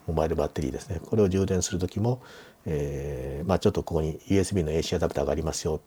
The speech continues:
言いましたけど、そちらのものを使った方がおそらく、えー、それでタイプCとタイプCの両端のケーブルで、えー、充電した方が早く充電できるでしょうね。それから、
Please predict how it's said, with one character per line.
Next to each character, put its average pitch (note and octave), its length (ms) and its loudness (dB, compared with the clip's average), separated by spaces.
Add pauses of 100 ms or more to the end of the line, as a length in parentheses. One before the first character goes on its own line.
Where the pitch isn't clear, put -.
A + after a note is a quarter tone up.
(100)
言 D2 120 0
い - 20 -2
ま D2 80 -6
し - 60 -12
た - 80 -12
け - 40 -12
ど、 - 80 -16
そ - 340 -6
ち A2 100 2
ら G#2+ 80 6
の G2+ 60 4
も G2 120 2
の F2 80 4
を C2+ 40 2
使 - 180 -2
っ - 80 0
た F#2 120 0
方 G2+ 60 4
が C#3 100 2
お G#2 100 4
そ - 120 -2
ら D#2 80 0
く、 - 220 -4 (640)
え C#2 760 -4
ー、 - 80 -
そ - 120 0
れ A2 60 4
で C#3+ 200 6 (360)
タ A2 160 4
イ G#2+ 60 4
プ G#2+ 140 2
C F#2+ 280 4
と - 180 0
タ F#2 180 0
イ F2+ 60 4
プ F#2 120 -4
C E2+ 280 2
の - 120 -4
両 D2+ 180 2
端 C#2+ 280 -4 (200)
の D2+ 100 -2
ケ E2 220 0
ー C#2+ 40 2
ブ C#2+ 80 -4
ル D2 80 -2
で、 A2+ 220 0 (440)
え D2 800 -4
ー、 - 20 -6
充 E2 180 4
電 D2+ 140 -2
し - 60 -8
た F#2+ 100 0
方 F#2+ 80 2
が F2+ 80 0
早 G#2+ 180 2
く - 140 -4
充 C2+ 180 -4
電 C2+ 140 -6
で - 80 -4
き - 100 -4
る C#2+ 80 -2
で - 80 -4
し - 100 -4
ょ - 40 -2
う - 100 -4
ね。 - 100 -18 (920)
そ - 120 6
れ G#2 80 8
か G2 80 4
ら、 F#2 180 0